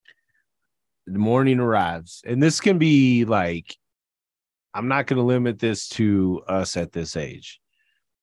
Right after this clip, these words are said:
It can be involved in that. That can be your pick, but we're drafting just hangover cures. So they could have been hangover cures when you were fourteen. They could be hangover cures when you were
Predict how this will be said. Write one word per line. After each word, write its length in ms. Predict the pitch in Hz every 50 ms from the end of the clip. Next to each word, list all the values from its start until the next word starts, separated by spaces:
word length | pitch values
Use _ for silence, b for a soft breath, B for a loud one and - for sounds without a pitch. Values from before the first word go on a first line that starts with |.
| _ _ -
It 160 | 110 101 -
can 100 | - 98 92
be 180 | 95 95 90
involved 480 | 87 85 80 80 90 101 117 131 120 107
in 100 | 98 92
that. 260 | 92 90 92 92 90
That 140 | - 92 92
can 100 | - 92
be 100 | 85 90
your 180 | 87 85 80 73
pick, 500 | - - - 107 113 117 117 104 - - -
but 120 | - 82 82
we're 140 | 92 104
drafting 720 | 107 104 95 92 92 90 85 78 - - 85 80 78 80 80 76
just 260 | - 80 76 - -
hangover 480 | - 98 95 95 95 95 92 90 87
cures. 420 | 82 - - 90 80 71 - - -
So 100 | - 85
they 140 | 80 85 85
could 180 | - - 90 85
have 80 | 90 80
been 160 | 87 90 87
hangover 480 | 85 92 98 95 95 98 98 90 87 82
cures 500 | 82 - - 95 90 92 95 90 80 80
when 180 | 85 87 85 87
you 160 | 87 85 82
were 180 | 78 76 76 -
fourteen. 840 | - - - 95 120 135 127 120 - - 147 143 143 139 143 147 151 _ _ b b b b b b b b b b b b
They 100 | 73 71 71
could 140 | - 76
be 120 | 71 78 76
hangover 480 | 76 85 85 82 80 85 82 76 78 76
cures 560 | - - - 87 85 82 82 80 78 - -
when 160 | 82 78 80
you 100 | 78 78 76
were 120 | 73 69